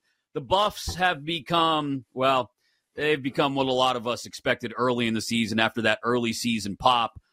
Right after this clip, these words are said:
Uh, now down to ten, Arizona, uh, this one, the total at fifty-four and a half. Again, I think I like Arizona to cover just because they've been covering everything lately, Choppy.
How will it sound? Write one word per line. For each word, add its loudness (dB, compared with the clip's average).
Uh, 0
now 0
down -2
to -8
ten, -2
Arizona, 2
uh, 0
this 0
one, 4
the 2
total 2
at -6
fifty-four 0
and 0
a 0
half. 2
Again, -2
I 2
think 2
I 4
like -2
Arizona 2
to -2
cover 0
just -4
because -2
they've -2
been -2
covering 0
everything -2
lately, -12
Choppy. -6